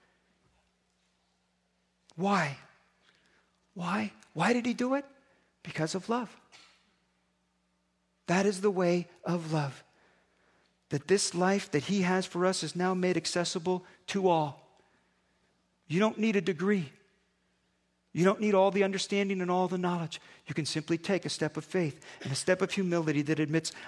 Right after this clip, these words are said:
"I can't do this on my own." And what that does is then it begins to rely completely on a relationship. Everything changes.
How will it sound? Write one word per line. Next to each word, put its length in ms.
"I 120
can't 280
do 140
this 180
on 160
my 180
own." 220
And 120
what 160
that 220
does 240
is 100
then 160
it 80
begins 320
to 120
rely 300
completely 440
on 140
a 60
relationship. 800
Everything 480
changes. 680